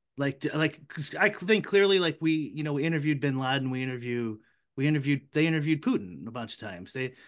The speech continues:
like, don't you think it's a job of these people to, you know, go interview him?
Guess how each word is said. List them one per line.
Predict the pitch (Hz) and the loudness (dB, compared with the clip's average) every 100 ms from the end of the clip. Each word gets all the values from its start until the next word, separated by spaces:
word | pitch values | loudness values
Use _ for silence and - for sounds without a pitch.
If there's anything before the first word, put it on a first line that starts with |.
| _ _ - | _ _ -8
like, | 123 - _ _ _ _ _ _ _ - | -8 -8 _ _ _ _ _ _ _ -2
don't | 156 165 | 0 0
you | |
think | 165 151 147 139 | 0 0 0 -2
it's | 143 - | -6 -4
a | 139 | -6
job | 117 123 127 131 | -4 -2 -2 -2
of | 131 | -4
these | 131 131 117 - | -6 -6 -8 -10
people | 127 135 143 | -10 -4 -4
to, | 139 123 110 - - | -4 -8 -10 -14 -8
you | |
know, | 120 123 | -6 -6
go | 123 123 | -4 -4
interview | 120 127 117 123 131 | -4 -6 -6 -4 -4
him? | 135 | -4